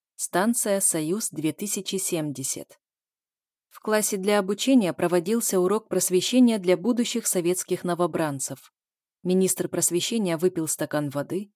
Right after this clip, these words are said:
набрал воздух в лёгкие и начал своё выступление. Дорогие товарищи, будущие защитники нашей любимой и несокрушимой Родины, я подготовил для вас историческую сводку, чтобы каждый из вас постиг истину.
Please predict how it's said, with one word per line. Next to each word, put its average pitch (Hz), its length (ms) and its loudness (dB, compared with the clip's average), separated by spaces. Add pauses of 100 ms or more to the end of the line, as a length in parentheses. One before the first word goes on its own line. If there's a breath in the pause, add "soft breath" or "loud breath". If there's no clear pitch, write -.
(240)
набрал 220 400 4
воздух 175 440 0
в 156 40 -8
лёгкие 208 580 -2 (240)
и 170 80 -6
начал 196 400 -2
своё 160 320 -2
выступление. 151 840 -6 (760)
Дорогие 214 520 4
товарищи, 170 680 4 (320)
будущие 226 560 2
защитники 220 680 2
нашей 208 340 2
любимой 196 540 4
и - 120 0
несокрушимой 226 840 4
Родины, 151 520 0 (560)
я 190 160 4
подготовил 196 600 4
для 165 220 2
вас 156 240 0
историческую 247 720 2
сводку, 254 480 2
чтобы 175 320 0
каждый 165 380 2
из 147 120 -2
вас 160 240 0
постиг 185 600 -4
истину. 151 600 -2